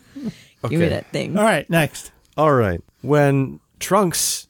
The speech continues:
Speaker 1: emerged from the Room of Spirit and Time, oh, this is for three hundred points, by the way.
Speaker 3: Okay.
Speaker 1: How had his appearance changed?
Speaker 2: Long
Speaker 3: His
Speaker 2: hair.
Speaker 3: hair.
Speaker 1: Mary.
Speaker 2: You gotta give that to me. Give me nothing else but that. And also hotter.
Speaker 3: How was his appearance changed? He was sexier.
Speaker 2: He was sexier.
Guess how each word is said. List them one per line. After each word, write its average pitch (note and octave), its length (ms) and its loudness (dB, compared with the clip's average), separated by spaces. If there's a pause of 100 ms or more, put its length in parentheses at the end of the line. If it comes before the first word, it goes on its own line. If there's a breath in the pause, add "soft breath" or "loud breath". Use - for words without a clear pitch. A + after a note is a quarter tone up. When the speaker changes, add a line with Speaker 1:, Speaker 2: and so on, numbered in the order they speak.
Speaker 1:
emerged B2+ 720 2
from G#2 180 2
the G2+ 100 4
Room A2+ 440 4
of G#2+ 180 -6
Spirit A2 380 0
and G2+ 120 -2
Time, F2 280 -2
oh, G#2+ 80 -2
this G2+ 180 -2
is F#2 80 -12
for F#2 80 -4
three G#2 160 0
hundred F2+ 240 0
points, D#2+ 220 -4
by E2 120 0
the D#2+ 80 -2
way. A#2+ 260 0
Speaker 3:
Okay. F3+ 180 0 (320 soft breath)
Speaker 1:
How A3+ 240 0
had F#3+ 240 2
his D#3+ 120 0
appearance D3 500 0
changed? G2 500 0
Speaker 2:
Long A4 160 2
Speaker 3:
His A4+ 140 2
Speaker 2:
hair. G#4 340 2
Speaker 3:
hair. G#3+ 120 -2 (220)
Speaker 1:
Mary. B2 500 0
Speaker 2:
You D#4+ 120 0
gotta G4 320 0
give G#4 140 0
that E4+ 180 0
to F4+ 140 2
me. A#3 260 0 (120)
Give G3 180 2
me G3 120 2
nothing F#3+ 400 2
else F3+ 220 2
but - 180 -2
that. E3+ 380 0 (260)
And A#3+ 220 2
also A3+ 380 2
hotter. F3 420 2 (240)
Speaker 3:
How A#3 100 0
was F#3+ 140 0
his F#3 280 -2
appearance D#3+ 440 -4
changed? F#3 360 -8 (240 loud breath)
He B3+ 140 2
was B3 240 2
sexier. E3 800 0
Speaker 2:
He - 60 2
was E4 340 0
sexier. A3 840 0